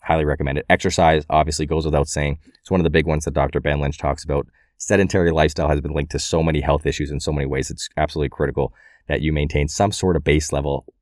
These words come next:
activity. It doesn't have to necessarily be a lot. Just going for a walk every day for fifteen minutes is enough.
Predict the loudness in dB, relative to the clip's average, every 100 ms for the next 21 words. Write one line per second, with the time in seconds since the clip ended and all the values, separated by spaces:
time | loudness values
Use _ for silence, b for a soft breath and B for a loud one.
0 | _ -4 -2 -2 -4 -2 0 0 0 0
1 | 2 0 -2 -4 -4 -4 -2 -2 -4 -6
2 | -4 -4 -4 0 2 2 4 2 2 4
3 | 2 2 _ _ _ _ _ _ -2 0
4 | 2 2 0 -4 _ _ _ -6 -6 -8
5 | -20 -20 0 0 2 0 0 -2 -4 -2
6 | -2 -4